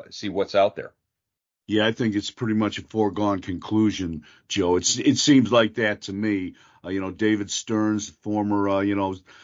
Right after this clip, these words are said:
Speaker 2: uh, baseball, uh, director of baseball operations in Milwaukee, is, is the main guy in, in the, with the Mets now. Uh, you know, uh, and, uh, Counsell is his guy. Uh, you know, I would think, uh, you know, and we really haven't heard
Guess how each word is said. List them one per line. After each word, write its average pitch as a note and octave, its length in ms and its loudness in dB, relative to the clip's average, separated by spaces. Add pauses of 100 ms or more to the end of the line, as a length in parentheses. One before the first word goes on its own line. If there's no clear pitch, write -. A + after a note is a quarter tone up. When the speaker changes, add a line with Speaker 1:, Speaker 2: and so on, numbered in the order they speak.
(180)
Speaker 2:
uh, F#2 160 -6
baseball, G2 720 0
uh, F#2+ 60 -2
director G#2 440 0
of F#2 80 0
baseball G#2 460 0
operations G2+ 680 0
in G2 180 -2
Milwaukee, G#2 600 2
is, F#2 240 -2 (200)
is F#2 180 -4
the G2+ 60 0
main G#2+ 320 4
guy G#2+ 320 2
in, G#2 220 0
in G2 300 -4
the, G2 220 -6
with G2+ 180 -4
the G2+ 80 -6
Mets G#2 420 -2
now. A#2+ 440 2 (320)
Uh, F#2+ 340 -2
you G2 100 2
know, F#2+ 440 -4
uh, F2 140 -6
and, F#2 280 -4
uh, F2 80 -4
Counsell G2+ 560 0
is - 140 -4
his G#2+ 240 2
guy. A2+ 540 2 (340)
Uh, F#2+ 280 -4
you F#2+ 120 0
know, G2 100 2
I F#2+ 100 2
would G#2 220 0
think, A2+ 400 0
uh, G#2 120 2
you A2 180 4
know, G#2+ 60 2
and C3 180 4
we C3+ 80 6
really F3+ 400 6
haven't D#3 240 2
heard D#3+ 360 2